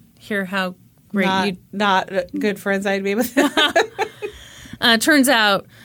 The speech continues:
Speaker 1: the police force allowed Bill to retire because he was about to be fired.
Speaker 2: Oh, good.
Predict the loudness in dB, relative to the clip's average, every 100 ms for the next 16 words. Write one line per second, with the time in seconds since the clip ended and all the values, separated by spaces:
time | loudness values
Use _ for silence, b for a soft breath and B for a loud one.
0 | B B -4 -2 2 2 2 0 -2 0
1 | 0 0 -2 0 2 2 2 2 0 -4
2 | -6 0 2 2 -2 -6 -6 -8 -8 -2
3 | 2 2 4 4 2 -2 -6 -8 -8 -6
4 | -6 -4 -6 -4 -6 -4 -6 -8 -8 -4
5 | 0 0 -2 -6 -10 -12 -8 -4 -6 -6
6 | -8 -8 -8 -14